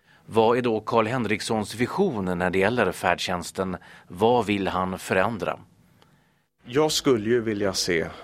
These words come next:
Speaker 2: eh, att vi har, eh, ett fritt val av vem man ska åka med i,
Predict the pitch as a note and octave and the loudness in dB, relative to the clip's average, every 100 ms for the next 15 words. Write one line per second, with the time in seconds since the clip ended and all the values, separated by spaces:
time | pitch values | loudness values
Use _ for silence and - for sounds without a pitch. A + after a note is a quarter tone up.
0 | - - F#2+ F2+ D2+ F2+ F2 - F2 F2 | -14 -10 -4 -2 0 0 -2 -4 -4 -2
1 | F2+ F2 - - - - G2 G2 F#2 - | -2 -4 -10 -20 -20 -14 -10 -10 -10 -12
2 | - G2+ - - G2+ G2 - F#2+ F2+ F2+ | -6 -6 -6 -4 -2 -2 -4 2 4 4
3 | F2 - F#2 F2 - - G2 G2 G2 G2 | 0 -4 -4 -4 -8 -14 -6 -2 0 -2
4 | F2+ F2 F2 E2+ - E2+ G2 F2+ - A2 | -4 -6 -6 -6 -4 0 0 -2 -2 -2
5 | A2+ F#2 E2+ - - - F2+ | -2 -4 -6 -8 -14 -6 -6